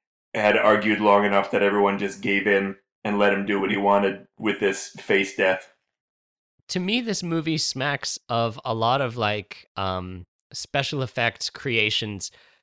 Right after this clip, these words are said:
Speaker 2: that people were really proud of.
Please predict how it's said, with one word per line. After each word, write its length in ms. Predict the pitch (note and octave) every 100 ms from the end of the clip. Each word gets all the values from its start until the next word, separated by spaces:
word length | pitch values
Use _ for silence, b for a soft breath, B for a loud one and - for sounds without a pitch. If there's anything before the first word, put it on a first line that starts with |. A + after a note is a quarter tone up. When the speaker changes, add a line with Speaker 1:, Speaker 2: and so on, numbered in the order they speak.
| _
Speaker 2:
that 400 | A#2+ A#2 G2+ F#2+ - _ _ -
people 300 | D3 C#3 C#3
were 120 | B2
really 240 | B2+ A#2+
proud 320 | G2 A#2+ A2+ C3+
of. 380 | D3+ D#3+ -